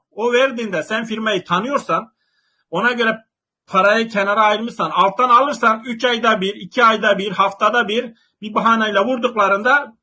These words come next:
bir ay sonra, iki ay sonra, üç ay sonra yüzde elli, yüzde yüz, yüzde beş yüz kazan.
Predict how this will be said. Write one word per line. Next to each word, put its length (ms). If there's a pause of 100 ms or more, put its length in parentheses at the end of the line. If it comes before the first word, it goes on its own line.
bir 140
ay 180
sonra, 360
iki 240
ay 140
sonra, 260
üç 200
ay 120
sonra 200
yüzde 280
elli, 240
yüzde 260
yüz, 160
yüzde 300
beş 200
yüz 100
kazan. 320